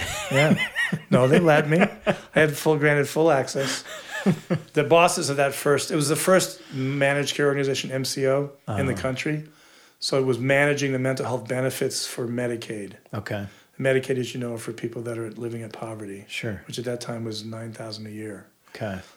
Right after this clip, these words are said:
Speaker 2: And I was called an intensive clinical case manager, which meant I had a hundred and twenty-seven people on my caseload. They all had utilized more than five hundred thousand dollars a year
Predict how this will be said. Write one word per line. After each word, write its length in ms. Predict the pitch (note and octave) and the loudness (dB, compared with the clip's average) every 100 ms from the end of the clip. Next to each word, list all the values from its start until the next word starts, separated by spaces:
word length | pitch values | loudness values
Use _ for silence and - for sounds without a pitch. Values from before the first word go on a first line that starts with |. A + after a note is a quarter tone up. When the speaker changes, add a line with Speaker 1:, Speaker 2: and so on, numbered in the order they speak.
| _ | _
Speaker 2:
And 120 | C3+ C3 | -2 2
I 80 | |
was 140 | C3+ C3 | 2 0
called 260 | - C3 | -2 -2
an 80 | B2 | -2
intensive 520 | A#2 - C3+ - B2+ | -6 -4 -4 -4 -8
clinical 360 | - C3+ A#2+ A#2+ | -6 -6 -4 -6
case 340 | - A#2 A2+ | -4 -4 -4
manager, 560 | A2+ A#2 C3 D3 D#3+ D#3+ _ _ - - - _ - | -6 -6 -4 -2 -4 -6 _ _ -20 -20 -20 _ -10
which 200 | C3 - | -6 -2
meant 140 | C3 | -2
I 80 | B2+ | 0
had 160 | B2+ B2 | 0 -2
a 40 | - | -2
hundred 260 | D3+ F3 E3+ | 2 2 2
and 80 | |
twenty-seven 640 | D#3 D#3 C#3+ C3 D3 C3+ B2+ | -2 0 0 0 0 0 -2
people 280 | - - B2+ | -6 -6 -4
on 80 | |
my 100 | B2 | -4
caseload. 600 | A2+ B2 A#2+ A#2 A2 G#2 - _ _ - - _ _ - | -6 -6 -6 -6 -8 -10 -14 _ _ -20 -20 _ _ 2
They 120 | C#3+ | 2
all 680 | - D3 D#3 E3 E3+ D#3+ - _ _ _ - | 6 6 8 6 4 0 -14 _ _ _ 0
had 240 | C#3 C3 | 0 4
utilized 580 | C#3+ C#3 C3 C3 B2 C3 | 4 6 6 4 2 2
more 140 | B2+ | -2
than 120 | A#2+ | -2
five 380 | A2 - B2 B2 | -2 0 2 0
hundred 360 | - B2+ A#2+ A2+ | 0 -2 -2 -4
thousand 420 | - A#2 B2 C3 | -4 0 2 2
dollars 300 | B2 A#2+ A2 | 2 0 0
a 40 | A2+ | 0
year 460 | B2+ C3 A#2+ G#2 | 4 4 4 -2